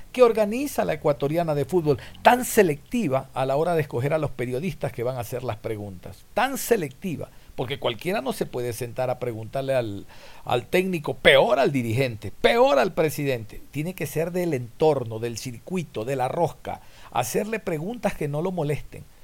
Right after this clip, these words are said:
¿No le parece que, a pesar de todo, era lo lógico hacer una rueda de prensa para, eh, escuchar estas despedidas de Alfaro y sobre todo ciertas preguntas? Yo tengo como cinco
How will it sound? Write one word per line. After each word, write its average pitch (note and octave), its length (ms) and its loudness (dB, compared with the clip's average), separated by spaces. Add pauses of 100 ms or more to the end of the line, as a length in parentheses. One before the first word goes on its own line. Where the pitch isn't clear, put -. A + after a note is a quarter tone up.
(300)
¿No G4 60 -6
le F#4+ 100 -4
parece B3 460 2
que, G3 260 -2
a - 220 4
pesar A3 420 8
de F#3 120 0
todo, A2+ 400 -2
era G#3+ 200 0
lo G#3 140 0
lógico F#3+ 400 2
hacer G3 240 2
una E3+ 180 0
rueda F3 260 0
de D3 80 0
prensa D3 460 -4 (480)
para, C3+ 500 4 (300)
eh, - 460 -10
escuchar G3 500 4
estas D#3+ 240 2
despedidas C#3 500 -2
de C3 60 -2
Alfaro C#3+ 480 4
y C3 80 -2
sobre C3+ 340 -2
todo E3 300 -2
ciertas F3 460 -2
preguntas? E3 460 -2
Yo C#3 120 0
tengo B3+ 160 -2
como E4+ 240 2
cinco D#3+ 320 -4